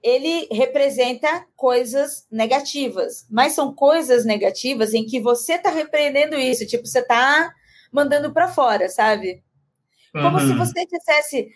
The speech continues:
Speaker 1: "Ai, não gosto disso, ai, isso é fora", só que de uma maneira um pouquinho mais, pô, não tão fofinha, né? "Ai, isso é fora."
Speaker 2: <laughs>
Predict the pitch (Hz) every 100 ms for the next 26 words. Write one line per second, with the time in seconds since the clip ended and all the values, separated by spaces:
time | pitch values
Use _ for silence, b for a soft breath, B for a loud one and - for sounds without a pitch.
0 | B 240 285 277 349 311 311 285 220 285
1 | 233 277 294 302 330 330 226 269 277 214
2 | 214 302 415 523 571 587 605 523 392 480
3 | 494 480 392 494 311 294 339 370 294 233
4 | 220 208 - _ _ _ _ 320 277 247
5 | 302 330 370 359 370 302 285 254 233 226
6 | 233 294 302 285 302 - 180 170 190 175
7 | 180 -